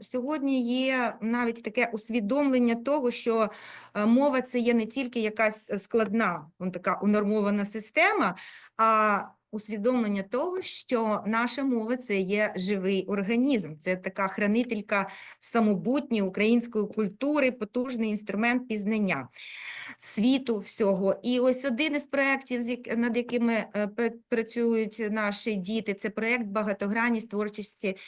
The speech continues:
Шевченка». Вони не тільки читають, декламують, аналізують, вивчають живописну спадщину,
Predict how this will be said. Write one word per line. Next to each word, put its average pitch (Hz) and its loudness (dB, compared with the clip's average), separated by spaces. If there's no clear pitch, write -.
Шевченка». - -4
Вони 226 2
не 302 -2
тільки 320 -2
читають, 180 -2
декламують, 190 -2
аналізують, 214 2
вивчають 247 2
живописну 247 -2
спадщину, 175 -6